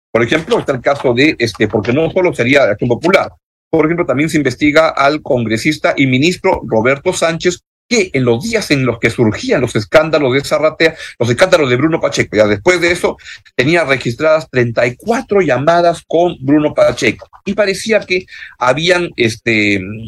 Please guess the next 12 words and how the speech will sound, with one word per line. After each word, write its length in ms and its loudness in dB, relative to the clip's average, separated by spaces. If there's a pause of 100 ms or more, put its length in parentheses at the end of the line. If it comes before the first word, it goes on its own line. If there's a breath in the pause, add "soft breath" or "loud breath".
(380)
recogedores 920 0
de 140 2
firmas 440 -4
en 280 0
varios 280 4
partidos, 460 0
al 120 2
menos 260 0
en 140 0
cuatro 460 0
bancadas 440 2
parlamentarias, 880 0